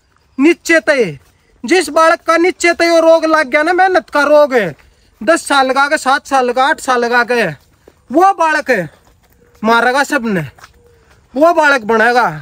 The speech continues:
क्योंकि मेरे भाई मेहनत का फल नहीं है। चंद दिन नाम ना मिल रहा है,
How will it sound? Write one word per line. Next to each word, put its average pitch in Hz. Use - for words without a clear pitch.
क्योंकि 277
मेरे 269
भाई 214
मेहनत 302
का 226
फल 202
नहीं 277
है। 156
चंद 302
दिन 294
नाम 262
ना 226
मिल 202
रहा 269
है, 202